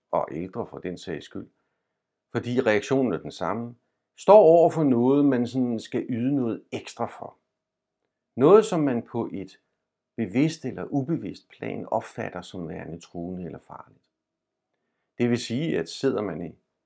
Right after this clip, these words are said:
og skal aflevere et projektopgave i skolen, og det er blevet søndag formiddag, og man pludselig bliver så, "Hold da op, det er nu mandag morgen her i morgen, jeg skal aflevere det." Ja, så vil man umiddelbart blive stresset over,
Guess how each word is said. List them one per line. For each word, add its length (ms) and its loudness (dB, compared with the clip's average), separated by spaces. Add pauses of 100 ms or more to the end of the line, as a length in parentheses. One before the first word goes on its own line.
(580)
og 100 -2
skal 120 -10
aflevere 640 0
et 200 -14
projektopgave 840 -10
i 40 -18
skolen, 680 -10
og 140 -20
det 120 -8
er 60 -12
blevet 360 -12 (120)
søndag 380 -10
formiddag, 560 -8 (380)
og 140 -6
man 540 -12
pludselig 340 -10
bliver 220 -6
så, 180 -14
"Hold 340 -4
da 60 -8
op, 280 -6
det 160 -12
er 320 -14
nu 160 -8
mandag 360 -8
morgen 360 -8
her 220 -12
i 100 -18
morgen, 340 -2 (360)
jeg 120 -10
skal 160 -18
aflevere 420 -12
det." 180 -20 (1120)
Ja, 80 2
så 140 0
vil 380 -2 (220)
man 220 0
umiddelbart 580 0
blive 240 -8
stresset 460 -6
over, 320 -4